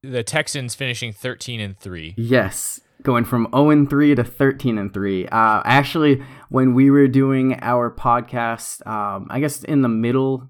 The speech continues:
Speaker 2: uh, right before the end of week seven, 'cause we recorded during Monday Night Football, the Texans were four and three, and I was looking at their schedule, and I was like,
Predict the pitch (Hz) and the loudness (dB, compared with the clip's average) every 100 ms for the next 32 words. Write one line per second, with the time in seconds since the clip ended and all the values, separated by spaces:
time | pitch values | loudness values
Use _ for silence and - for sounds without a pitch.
0 | - 95 98 98 120 120 120 123 117 110 | -14 -10 -8 -4 -6 -6 -8 -6 -4 -4
1 | 95 107 104 101 107 - - 101 107 107 | -6 -6 -6 -6 -8 -8 -8 -6 -6 -6
2 | 104 98 98 107 104 101 101 _ _ - | -6 -6 -6 -6 -6 -6 -10 _ _ -6
3 | 107 107 101 104 101 101 - 127 127 131 | -4 -4 -4 -4 -6 -8 -8 -10 -4 -2
4 | 135 - - - 113 135 123 127 113 104 | -2 -6 -20 -14 -6 -2 -2 -2 -4 -4
5 | - 113 110 101 123 135 139 95 113 127 | -4 -4 -4 -4 0 4 2 0 -4 -4
6 | 185 202 113 127 - 190 151 127 110 120 | -4 -4 -4 -6 0 0 2 2 2 2
7 | 123 123 | 0 0